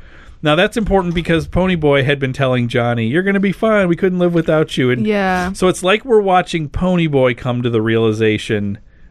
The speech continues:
Speaker 1: "Oh, he's dying."
Speaker 2: Mm-hmm.
Speaker 1: Like, like, like, I can tell myself this or this or this, but in fact, all of those ifs and all of those, "He might die"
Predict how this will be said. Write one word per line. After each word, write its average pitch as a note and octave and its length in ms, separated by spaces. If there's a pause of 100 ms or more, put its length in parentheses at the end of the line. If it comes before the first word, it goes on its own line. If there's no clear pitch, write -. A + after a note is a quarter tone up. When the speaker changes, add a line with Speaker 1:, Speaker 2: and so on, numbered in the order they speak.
(120)
Speaker 1:
"Oh, B2+ 80
he's F3 220
dying." - 560 (120)
Speaker 2:
Mm-hmm. A3 280
Speaker 1:
Like, B2+ 160
like, B2+ 300 (380)
like, A#2+ 180 (180)
I C#3 140
can D#3+ 200
tell D3+ 200
myself C#3+ 500
this C3 240
or C3+ 100
this B2 240
or A#2+ 80
this, A#2+ 260
but A#2+ 220
in A#2 160
fact, A#2+ 320
all B2+ 340
of B2+ 120
those A#2+ 280
ifs B2+ 400
and A2+ 100
all A2+ 180
of A#2 140
those, A2 380 (360)
"He C#3 140
might B2 300
die" A2 520